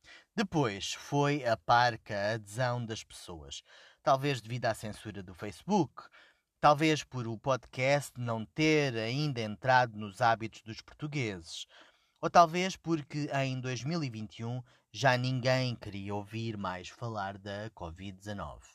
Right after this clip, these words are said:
Acontece que o podcast era muito mais do que falar da covid dezanove.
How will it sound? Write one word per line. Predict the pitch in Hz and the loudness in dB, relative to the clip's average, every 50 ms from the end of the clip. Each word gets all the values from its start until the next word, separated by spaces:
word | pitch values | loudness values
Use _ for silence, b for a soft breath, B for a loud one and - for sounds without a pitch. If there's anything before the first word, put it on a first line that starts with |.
| _ _ _ _ _ _ _ _ _ b b b b b b b b b b b b b b b | _ _ _ _ _ _ _ _ _ b b b b b b b b b b b b b b b
Acontece | 135 127 139 135 - 175 175 175 - - | -6 -4 -2 0 2 4 4 4 2 0
que | - 147 139 | -2 -2 -2
o | 127 123 | -2 -2
podcast | - - 143 127 120 - - 143 143 151 147 - - - _ - - _ _ _ | -2 -4 -4 -4 -4 -2 0 2 2 2 0 -2 -8 -18 _ -20 -20 _ _ _
era | - 135 139 135 135 135 131 131 131 131 127 123 123 120 | -4 -2 0 2 2 2 0 0 0 2 2 2 2 2
muito | 127 135 139 156 180 220 233 214 - - | 0 0 0 2 2 2 0 0 -2 -4
mais | 127 127 127 123 123 120 120 117 101 95 | -2 0 2 2 2 2 0 -2 -4 -6
do | 92 98 90 | -10 -14 -14
que | - - - | -16 -14 -8
falar | - 110 101 104 98 98 92 | -6 -4 -2 -2 -2 -2 -4
da | 85 92 85 | -6 -10 -10
covid | - 90 87 82 85 85 | -8 -8 -8 -8 -10 -14
dezanove. | 82 80 85 87 85 78 67 60 55 | -16 -16 -16 -16 -16 -14 -16 -18 -20